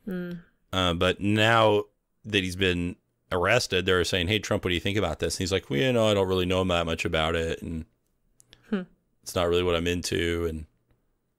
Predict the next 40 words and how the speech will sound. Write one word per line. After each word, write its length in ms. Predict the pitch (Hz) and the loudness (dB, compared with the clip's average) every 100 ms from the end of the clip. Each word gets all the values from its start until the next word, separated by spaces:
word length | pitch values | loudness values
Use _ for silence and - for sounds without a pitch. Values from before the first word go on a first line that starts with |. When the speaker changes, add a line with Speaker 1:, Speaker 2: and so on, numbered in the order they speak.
| _ _ _ _ _ _ | _ _ _ _ _ _
Speaker 1:
Just 160 | 220 - | -12 -2
trying 120 | 196 | 2
Speaker 2:
you 40 | |
know, 20 | |
Speaker 1:
to 40 | 190 | 4
Speaker 2:
we'll 80 | 190 | 2
Speaker 1:
stay 100 | 190 | 2
out 120 | 185 | -2
of 100 | 190 | -4
it. 160 | 196 - _ _ | -6 -8 _ _
Speaker 2:
we're 100 | 101 | -2
just 140 | 98 90 | -2 0
gonna 140 | 101 | 2
let 160 | 95 - | 2 2
the, 260 | 87 85 - | 2 0 -4
the, 320 | 85 90 85 | 0 2 2
the 200 | 85 92 87 | -2 -2 2
law 240 | 90 90 | 2 2
do 140 | 90 90 | 2 -2
its 160 | 85 | -2
thing." 460 | - 98 95 87 87 - _ _ - _ - | -2 0 0 0 -4 -10 _ _ -20 _ -16
Speaker 1:
Hmm. 260 | 107 208 214 - | -14 -12 -14 -10
Speaker 2:
So 240 | - 113 | 2 4
it's 120 | 101 113 | 4 2
like 140 | 98 | 2
just 240 | 104 - | 0 -2
completely 440 | - 120 143 131 110 | -4 -2 0 2 2
disavowing 760 | 98 - 82 85 87 85 80 | 2 0 0 2 2 0 0
that 140 | 80 78 | -2 -2
he 100 | 92 | -2
was, 380 | 82 80 - - _ _ | 0 0 -2 -4 _ _
you 100 | - | -2
know, 60 | 98 | 0
he 100 | 101 | 2
made 240 | 98 90 | 0 -2
public 360 | - 98 92 80 | -2 0 0 -2
speeches 800 | - 87 82 85 76 76 - - _ _ _ - | -6 -4 -2 -2 -2 -4 -6 -8 _ _ _ -8
in 120 | 90 | -6
full 240 | 85 101 87 | -2 -2 0
support 680 | - 78 85 73 71 - | -4 -4 -4 -4 -6 -10